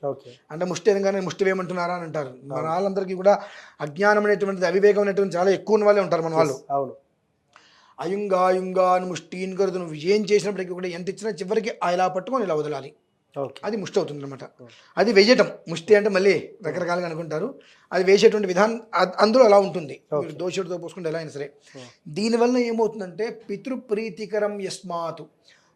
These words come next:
Speaker 2: పితృదేవతలకి చాలా తృప్తి కలుగుతుందండి.
Speaker 1: ఓకే.
Speaker 2: అంటే భోగి అనేటువంటిది భోగ భాగ్యాలు నడుమ అని అంటుంటారు.
Speaker 1: అవును.
Speaker 2: ఈ భోగ భాగ్యాలు మనకి ఎక్కడి నుంచి వస్తున్నాయి, అది మనం ఆలోచించుకోవాలి. మన వెనక నుంచి అంటే పూర్వీకులు, తల్లిదండ్రులు,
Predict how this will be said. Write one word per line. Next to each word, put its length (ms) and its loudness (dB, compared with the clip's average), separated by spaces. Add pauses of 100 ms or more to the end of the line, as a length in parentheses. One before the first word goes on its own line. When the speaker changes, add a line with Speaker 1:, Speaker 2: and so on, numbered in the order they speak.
(160)
Speaker 2:
పితృదేవతలకి 1120 0
చాలా 240 0
తృప్తి 400 -10
కలుగుతుందండి. 640 -12 (380)
Speaker 1:
ఓకే. 240 -12
Speaker 2:
అంటే 500 -16
భోగి 580 -6
అనేటువంటిది 480 -12
భోగ 320 -8
భాగ్యాలు 500 -10
నడుమ 220 -10
అని 100 -12
అంటుంటారు. 420 -10 (280)
Speaker 1:
అవును. 280 -16
Speaker 2:
ఈ 80 -6
భోగ 300 -2
భాగ్యాలు 400 0
మనకి 200 -10
ఎక్కడి 220 -8
నుంచి 100 -8
వస్తున్నాయి, 520 -12 (260)
అది 100 -6
మనం 160 -6
ఆలోచించుకోవాలి. 680 -14 (400)
మన 160 -8
వెనక 260 -4
నుంచి 340 -6
అంటే 120 -12
పూర్వీకులు, 640 -10 (120)
తల్లిదండ్రులు, 580 -10